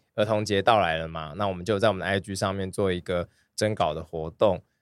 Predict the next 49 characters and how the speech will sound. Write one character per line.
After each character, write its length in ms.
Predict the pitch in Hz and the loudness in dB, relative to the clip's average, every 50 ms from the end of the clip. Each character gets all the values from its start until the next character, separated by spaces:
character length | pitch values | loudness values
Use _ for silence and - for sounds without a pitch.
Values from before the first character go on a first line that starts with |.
| _ | _
看 160 | _ - 107 101 | _ -6 -6 -4
看 160 | 104 98 98 | -4 -4 -4
说 320 | 98 104 98 98 98 101 | -4 -2 -2 0 0 -2
现 240 | 98 - 113 104 101 | -2 -2 -2 -2 0
在 400 | 92 110 104 101 101 98 95 90 - | 4 4 6 6 6 4 2 0 2
日 180 | 131 135 127 | 2 4 6
有 220 | 113 104 98 95 104 | 6 6 6 4 2
所 200 | - - 92 87 | 2 2 0 0
思 220 | 87 - - 113 | 0 0 0 2
夜 160 | 113 123 113 | 4 6 6
有 160 | 104 98 95 98 | 6 6 4 2
所 240 | - - 101 85 | 0 0 0 0
梦 260 | 85 104 117 110 104 101 | 4 4 4 4 2 2
的 200 | 92 98 90 85 | 2 2 2 0
烦 400 | - - - 87 90 92 104 117 | 0 0 0 2 2 2 4 4
恼， 260 | 117 101 85 80 - _ _ _ _ | 4 4 2 -2 -6 _ _ _ _
如 160 | - - 101 | -10 -8 -4
果 180 | 98 107 104 95 | -2 0 0 0
看 260 | 98 - 127 117 107 | 0 2 2 2 2
在 380 | 98 113 113 107 104 98 95 95 | 4 4 4 4 4 4 2 0
小 320 | 90 - - 107 95 90 | -4 -2 -2 0 0 0
孩 180 | 87 95 95 98 | 0 0 -2 0
的 320 | 92 113 107 104 101 98 - _ _ - | 2 2 2 2 2 0 -4 _ _ -6
眼 180 | 107 98 95 | -2 -2 0
里 200 | 104 123 135 113 98 | 0 0 0 0 0
的 140 | 90 90 87 | -2 -2 0
话， 320 | 98 120 113 101 92 85 - _ _ _ _ | 4 4 4 4 4 0 -4 _ _ _ _
他 100 | - 107 | -4 -4
们 100 | 110 98 | -2 0
会 80 | 113 | 2
有 100 | 107 98 | 2 2
什 120 | 98 - 90 | 2 -2 -4
么 80 | 90 | -4
样 100 | 95 98 | -4 -4
的 80 | 95 92 | -4 -6
感 260 | - - 82 78 82 | -6 -6 -6 -6 -6
觉， 200 | 82 - 76 80 | -10 -10 -8 -4
或 120 | 98 98 95 | -2 -2 0
他 120 | 95 95 | -2 -2
们 100 | 98 95 | -4 -4
能 100 | 92 95 | -4 0
不 60 | 110 | 2
能 100 | 117 110 98 | 2 0 0
同 200 | - - 92 92 | -2 -6 -6 -6
理 80 | 95 90 | -6 -6
这 120 | 85 95 | -6 -6
些 120 | 90 95 | -4 -4
烦 280 | 95 - 85 76 78 80 | -4 -4 -6 -8 -8 -10
恼？ 180 | 80 69 58 | -14 -14 -14